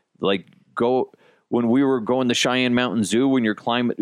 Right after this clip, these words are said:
when you're walking and you're going up those steep hills to get to different things, that's like the whole freaking city of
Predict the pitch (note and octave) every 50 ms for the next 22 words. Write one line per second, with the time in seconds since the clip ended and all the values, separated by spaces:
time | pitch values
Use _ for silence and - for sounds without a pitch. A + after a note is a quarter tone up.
0 | A#2+ G#2+ A2 A2 G#2 G#2 G2+ F#2 E2+ E2 F#2 G2 A2 - - C3 B2+ B2 A#2+ A2+
1 | G#2 G2 F#2+ - A2+ A2+ A#2 A2+ A2+ A2+ - - A2 G2 - - - - A#2 A#2
2 | - - - G#2+ A2 A#2 C3 B2+ - A#2 G#2 G#2+ A2 - A2+ G2 E2+ A2 A2 -
3 | A2+ F2 - - G#2+ A2+ A#2+ - - - - _ _ - D#3 D#3 - G3+ F#3+ -
4 | F3+ D3+ - - E3+ E3 - - - F#3 D3 - C#3 A2+ - - - - E3 E3+
5 | C3 A2 G#2 - C#3+ A#2+ A#2 G#2+ F#2+ F#2